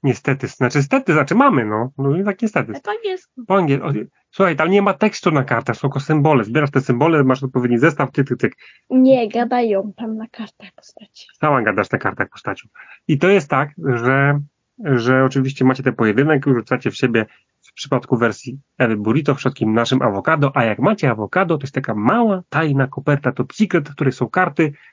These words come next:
Speaker 1: które pozwalają wam połączyć te gry. Chaos w czystej postaci. Po prostu. I
Speaker 2: <laughs>
Speaker 1: zazwyczaj chaos w czystej postaci oznacza mega frajdę dla grających. I tak jest tutaj. E,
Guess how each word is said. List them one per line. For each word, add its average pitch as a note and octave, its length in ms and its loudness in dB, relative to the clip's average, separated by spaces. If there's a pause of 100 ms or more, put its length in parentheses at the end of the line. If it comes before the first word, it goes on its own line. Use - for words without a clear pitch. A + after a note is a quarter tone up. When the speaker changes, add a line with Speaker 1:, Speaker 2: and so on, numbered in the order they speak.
(120)
Speaker 1:
które C4+ 120 2
pozwalają C#3 320 2
wam B2 140 2
połączyć C#3+ 400 2
te B2 100 0
gry. G#2+ 220 0 (760)
Chaos G#3+ 380 0
w - 120 -20
czystej C#3 320 0
postaci. - 500 -6 (480)
Po G3+ 100 2
prostu. B2 380 -4 (920)
I A#3+ 160 6 (400)
Speaker 2:
<laughs> - 400 -20
Speaker 1:
zazwyczaj A#2 600 0
chaos E3+ 380 2
w - 20 -18
czystej - 260 -2
postaci C#3+ 360 -4
oznacza C3 220 -2
mega A#2 300 2
frajdę G#2+ 320 -4
dla G#2 120 0
grających. G2 520 0
I E3 80 -12
tak C#3+ 200 -2
jest C3+ 140 -6
tutaj. C#3+ 260 -12 (680)
E, B2+ 340 2